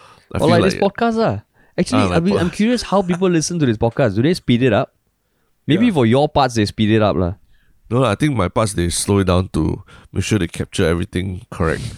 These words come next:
Speaker 2: <laughs>
Speaker 1: Then the, when they
Speaker 2: Fuck
Speaker 1: see
Speaker 2: off
Speaker 1: a
Speaker 2: lah.
Speaker 1: har-, rant alert comes up, <laughs> then they like, "Oh, okay, times two."
Speaker 2: <laughs> No, but going back to the Obama thing, like,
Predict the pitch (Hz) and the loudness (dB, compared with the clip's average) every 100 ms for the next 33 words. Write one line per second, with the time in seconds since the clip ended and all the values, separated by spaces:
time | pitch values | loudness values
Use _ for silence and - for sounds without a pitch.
0 | - - 196 - - 98 98 80 82 92 | -18 -6 -4 -2 0 0 0 0 0 2
1 | - 98 78 - 87 92 95 - 67 92 | 2 4 2 0 0 2 0 -2 -4 0
2 | 104 101 90 92 - - 92 92 - 50 | 0 0 0 0 -2 -4 -2 0 0 -2
3 | - - - - - 170 87 90 82 67 | -10 -8 -10 -10 -8 -6 -4 -4 -2 -4
4 | 50 98 95 - 196 92 90 196 - 85 | -4 -6 -8 -6 -4 -2 -2 -2 -4 -4
5 | 87 - 98 90 95 - _ - - 220 | -8 -6 -4 -4 -4 -10 _ -12 -4 0
6 | 214 - - - - - - 185 233 233 | 0 -2 -12 -6 -6 -6 -10 -10 -14 -14
7 | - 220 170 175 196 220 233 170 107 110 | 0 0 2 2 2 2 2 2 0 2
8 | 113 131 139 143 135 98 | 0 0 -2 -2 0 -2